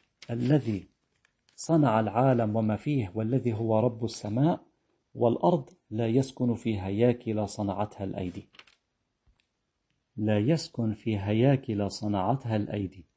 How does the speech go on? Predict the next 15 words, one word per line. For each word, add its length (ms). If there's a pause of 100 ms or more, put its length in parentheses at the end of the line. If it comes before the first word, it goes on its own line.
(300)
هيدا 280
موضوع 540
جدلي 360
بالعهد 360
القديم، 540
إن 120
كان 280
بواحد 500
ملوك 380
ثمانية 360
سبعة 340
وعشرين 440
وبأشعيا 560
ستة 320
وستين. 500